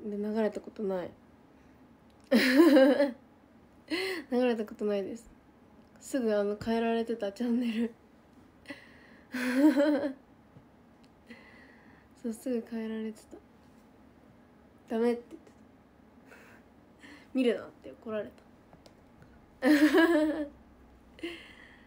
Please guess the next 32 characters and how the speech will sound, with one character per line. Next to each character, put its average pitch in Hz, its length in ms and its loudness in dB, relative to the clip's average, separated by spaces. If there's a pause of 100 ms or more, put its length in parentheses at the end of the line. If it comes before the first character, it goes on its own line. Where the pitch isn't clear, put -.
(120)
だ 269 60 0
か - 20 4
ら 247 40 2
ド 254 120 6
ラ 370 140 4
え - 20 0
も 392 140 0
ん 381 60 0
は 359 60 0
だ 339 120 0
か 254 80 -2
ら 220 80 -2
見 220 120 -2
て 214 120 -6
ま 208 80 -8
し - 160 -16
た。 - 80 -14 (120)
ド 247 80 -4
ラ 330 120 2
え 392 40 0
も 359 220 -2
ん - 20 -4
は、 320 360 -2 (100)
そ 254 160 -10
う、 233 60 -4
見 233 100 -4
て 233 100 -10
た 220 140 -12
ん 208 100 -10
だ 214 100 -12
け 220 120 -18
ど 214 260 -14